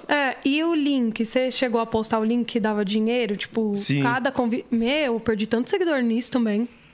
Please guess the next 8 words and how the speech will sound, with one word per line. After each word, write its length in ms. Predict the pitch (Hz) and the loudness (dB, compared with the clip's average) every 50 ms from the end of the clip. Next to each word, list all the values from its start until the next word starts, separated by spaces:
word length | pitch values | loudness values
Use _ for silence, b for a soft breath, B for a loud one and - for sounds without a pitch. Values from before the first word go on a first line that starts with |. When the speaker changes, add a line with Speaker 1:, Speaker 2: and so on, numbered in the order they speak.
| B B B B B B B B B - | B B B B B B B B B -4
Speaker 1:
Eu 80 | 370 339 | -2 -2
postava 360 | - 330 330 330 302 269 233 269 | 0 0 0 0 0 0 0 0
o 40 | 302 | 0
link 340 | 269 247 247 254 262 - 277 | 2 2 2 0 0 0 0
lá, 420 | 262 240 226 220 277 392 - - B B B B B B B - - - - - - - | 0 0 0 0 -2 -4 -6 -10 B B B B B B B -20 -20 -20 -20 -14 -10 -6
o 60 | 311 | -2
pessoal 320 | - 320 311 - 311 277 | -2 0 0 2 0 2
baixava, 640 | 240 269 277 269 - - 247 214 226 262 294 381 | 2 0 0 0 0 0 0 2 2 0 0 -2